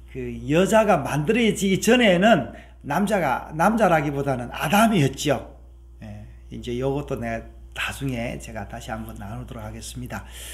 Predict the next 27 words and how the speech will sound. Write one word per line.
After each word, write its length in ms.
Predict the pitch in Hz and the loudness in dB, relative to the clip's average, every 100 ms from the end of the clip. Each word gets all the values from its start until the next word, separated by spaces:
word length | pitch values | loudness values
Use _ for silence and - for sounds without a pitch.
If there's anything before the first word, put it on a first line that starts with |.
| - - - - | -12 -12 -12 -8
그래서 460 | 170 247 208 196 190 | 2 6 6 4 0
이제 500 | 170 170 156 185 185 | 4 6 6 6 4
여자는 340 | 185 196 180 | 6 6 6
남자로부터 800 | 156 202 208 160 139 143 139 123 - | 4 6 6 6 2 -4 -4 -4 -8
나왔-, 540 | 123 117 120 120 - | -8 -6 -6 -8 -14
나왔고, 960 | - 117 104 107 120 - 120 113 143 143 - | -16 -10 -8 -8 -8 -8 -4 -2 -2 -4 -6
또 100 | 131 | -4
뭐라고 320 | 120 127 131 | 0 0 0
하고 220 | 143 131 | 0 -2
있습니까? 600 | 113 - 113 110 113 104 - - - - | -2 -8 -10 -12 -14 -14 -16 -18 -20 -14
"남자가 580 | 127 135 135 123 117 117 | -2 0 0 -2 -4 -6
부모를 400 | - 175 170 156 | 0 4 4 4
떠나 300 | - 131 127 | 0 -4 -4
아내와 600 | 139 147 120 110 127 135 143 | -2 -2 -4 -4 -6 -6 -2
연합할 480 | 143 139 110 123 - | 0 0 -2 -8 -10
때 80 | |
한 220 | 117 165 170 | -6 -2 -2
몸을 320 | 127 123 117 | -4 -8 -6
이루게 300 | 131 123 113 | -6 -6 0
된다." 460 | 147 156 135 - - - - - | 4 4 2 -2 -16 -20 -20 -18
아, 300 | 107 98 104 | -16 -16 -12
"남자와, 800 | 127 143 156 139 131 127 143 139 - | -2 0 2 0 2 2 0 -2 -8
아, 320 | 113 101 98 | -8 -8 -2
그 140 | 151 | 4
아내는 420 | 143 165 139 131 113 | 4 4 0 -6 -10
한 280 | - 175 160 | -6 -4 -2
몸, 320 | 127 117 | -4 -6